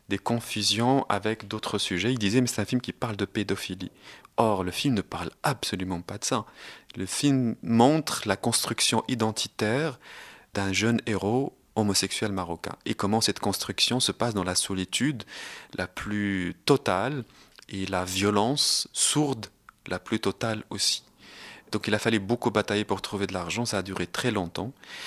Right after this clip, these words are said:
Une fois au Maroc pour le tournage, donc heureusement, moi, ils nous ont donné quand même l'autorisation de tourner le film. Mais après, les journaux, ils ont demandé à ce que le tournage s'arrête. Euh, il y a des groupes, euh,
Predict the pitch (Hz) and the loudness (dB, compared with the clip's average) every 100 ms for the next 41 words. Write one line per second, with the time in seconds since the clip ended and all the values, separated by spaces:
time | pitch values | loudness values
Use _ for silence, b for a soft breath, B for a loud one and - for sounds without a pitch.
0 | B B B - 131 - 135 123 117 107 | B B B 0 0 4 6 6 4 2
1 | 110 - 107 107 - 110 101 95 98 - | 0 0 0 0 -4 -2 -2 0 -2 0
2 | 120 107 110 104 107 104 90 90 90 - | 2 4 4 4 2 2 0 0 -2 -4
3 | 98 98 98 98 98 95 - 98 92 92 | -4 -2 0 0 0 -2 -2 -4 -4 -6
4 | - - 101 98 - 101 92 - 95 87 | -8 -10 -6 -2 -2 -2 -6 -8 -8 -8
5 | - 127 156 147 B B B B B B | -6 -4 -2 -4 B B B B B B
6 | - 95 - - 120 101 95 98 98 110 | 0 0 2 0 2 2 0 -2 0 0
7 | 110 - 87 92 87 90 98 110 - 95 | 0 -2 -2 -2 -2 -2 0 -2 -2 -6
8 | - 92 92 92 85 - - 73 95 113 | -6 -6 -6 -4 -2 -2 -2 -4 2 4
9 | 113 110 - 92 90 90 - 98 B B | 4 2 -2 -8 -8 -8 -8 -10 B B
10 | B B B B _ 98 92 92 - - | B B B B _ -14 -10 -12 -12 -10
11 | 101 - - 95 90 | -10 -10 -12 -8 -8